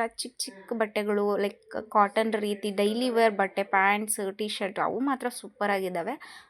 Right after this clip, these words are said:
ಅವು ಚೆನ್ನಾಗಿದ್ದಾವೆ. ಅದ್ರಲ್ಲಿ ಒಂದೆರಡು ನಾಲ್ಕೈದು ಒಂದು ಆರು ಏಳು ಜೊತೆ ತೊಗೊಂಡ್ವಿ, ಚೂಸ್ ಮಾಡಿದ್ವಿ. ಒಂದು ಹುಡುಗನ ಥರ ಬಟ್ಟೆ ಹಾಕಿ ನೋಡೋಣ ಅಂತ ಹೇಳ್ಬಿಟ್ಟು ಅದು ಒಂದು ಸೆಟ್ ತೊಗೊಂಡ್ವಿ.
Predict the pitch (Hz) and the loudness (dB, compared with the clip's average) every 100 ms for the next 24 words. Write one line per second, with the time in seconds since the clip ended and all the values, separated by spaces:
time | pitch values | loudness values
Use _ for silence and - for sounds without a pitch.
0 | - 170 208 - 214 196 190 190 190 233 | -6 -4 -4 -4 0 0 0 -2 2 4
1 | 208 185 196 196 196 185 180 180 185 175 | 4 4 0 2 0 0 0 0 0 -2
2 | - 190 185 185 190 185 190 - - - | 0 -2 0 -2 -2 -2 -4 -6 -20 -20
3 | - 226 220 220 202 202 202 185 220 214 | -4 0 2 2 2 0 -2 -4 -6 -4
4 | 180 190 190 180 190 196 196 190 - 185 | -2 -2 -2 -2 -4 -2 -4 -4 -4 -4
5 | 180 185 190 185 185 190 185 214 208 196 | -4 -4 -4 -2 -2 -2 0 -2 0 0
6 | 190 180 - 196 196 190 - 190 180 180 | 2 0 -2 0 2 2 0 -4 -2 -2
7 | 175 175 190 180 185 190 180 180 196 202 | -2 -6 -8 -10 -8 -2 -2 0 -2 -2
8 | 196 - 180 - _ 190 175 175 165 175 | -2 -4 -6 -10 _ -6 -4 -4 -4 -6
9 | 214 | -8